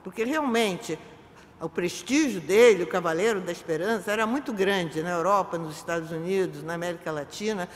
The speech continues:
repercutiria muito mal pro governo Vargas se ele fosse fisicamente torturado, como muita gente foi, inclusive esses dois companheiros a-, alemães. O Arthur Evert, que enlouqueceu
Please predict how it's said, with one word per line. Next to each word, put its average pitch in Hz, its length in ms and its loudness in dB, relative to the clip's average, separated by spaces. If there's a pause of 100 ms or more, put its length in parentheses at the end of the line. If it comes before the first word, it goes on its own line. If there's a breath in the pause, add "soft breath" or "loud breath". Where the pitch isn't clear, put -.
repercutiria 220 880 0
muito 254 340 0
mal 190 340 4
pro 170 160 -6
governo 160 460 -4
Vargas 196 420 0
se 202 100 -4
ele 190 120 -4
fosse 190 400 -6 (220 loud breath)
fisicamente 190 800 0
torturado, 180 580 -2
como 220 280 -2
muita 226 340 -4
gente 214 300 -6
foi, 160 340 -2 (300 loud breath)
inclusive 185 500 -2
esses 220 240 -4
dois 185 240 -2
companheiros 185 640 -4
a-, 196 180 -2
alemães. 185 460 -4 (160)
O 165 140 -4
Arthur 175 400 -2
Evert, 220 480 0
que 185 80 -2
enlouqueceu 190 720 -4